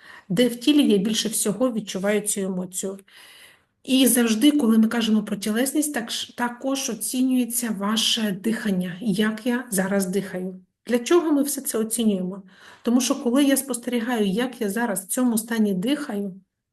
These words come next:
саме дихання — це те, на що я можу впливати, як я зараз говорю, як звучить мій голос.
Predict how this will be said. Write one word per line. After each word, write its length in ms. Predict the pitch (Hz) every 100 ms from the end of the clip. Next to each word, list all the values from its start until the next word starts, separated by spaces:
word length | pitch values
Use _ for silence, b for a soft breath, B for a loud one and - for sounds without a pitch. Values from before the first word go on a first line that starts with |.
| _
саме 640 | - 214 220 - 220 220 - -
дихання — 640 | 185 247 247 226 202 190 196
це 140 | 202
те, 420 | - 240 285 294 B B _ _ _ _ _ 220
на 100 | 190
що 180 | -
я 100 | 277
можу 260 | 220 220 233
впливати, 800 | 240 - 202 185 165 - 180 - - _ _
як 300 | 160 196 190
я 80 | 247
зараз 300 | 247 254 233
говорю, 480 | 196 254 226 196 - - _ _ _ _ -
як 180 | 226 202
звучить 340 | 185 190 208
мій 200 | 202 190
голос. 600 | 208 214 190 185 -